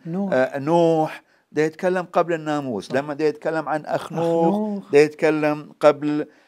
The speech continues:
Speaker 2: الناموس. ده يتكلم عن رحاب.
Speaker 1: نعم.
Speaker 2: أيضًا كانت وحدة أممية.
Speaker 1: نعم.
Speaker 2: لكن أيضًا آمنت وقبلت الرب وصار لها يعني نصيب مع،
Speaker 1: نعم.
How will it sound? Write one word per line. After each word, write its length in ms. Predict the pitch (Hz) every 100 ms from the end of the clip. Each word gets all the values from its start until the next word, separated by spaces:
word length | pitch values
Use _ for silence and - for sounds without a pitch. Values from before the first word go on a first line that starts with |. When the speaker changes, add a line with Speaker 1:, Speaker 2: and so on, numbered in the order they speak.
| _
Speaker 2:
الناموس. 720 | 143 143 143 143 131 110 95
ده 100 | -
يتكلم 520 | 175 175 208 196 185 156
عن 180 | 165 165 _ _ 156
رحاب. 460 | 156 202 208 180 - _ _ -
Speaker 1:
نعم. 280 | 160 139 135 _ -
Speaker 2:
أيضًا 520 | - - 170 170 165
كانت 360 | 165 160 165 160
وحدة 320 | 175 165 170 -
أممية. 580 | 160 165 214 175 101 - _
Speaker 1:
نعم. 240 | 156 135 123 _ _ _ -
Speaker 2:
لكن 460 | 117 135 135 147 143 - _ -
أيضًا 540 | 143 143 139 139 147
آمنت 380 | 143 139 139 139 - _ _ _
وقبلت 960 | 123 131 131 - - 135 127 131 - -
الرب 380 | 123 135 131
وصار 380 | 123 123 131 113
لها 360 | 123 123 123 - _ _ -
يعني 240 | 120 123
نصيب 560 | 123 127 156 139 120 - _
مع، 320 | - 117 117
Speaker 1:
نعم. 80 | 120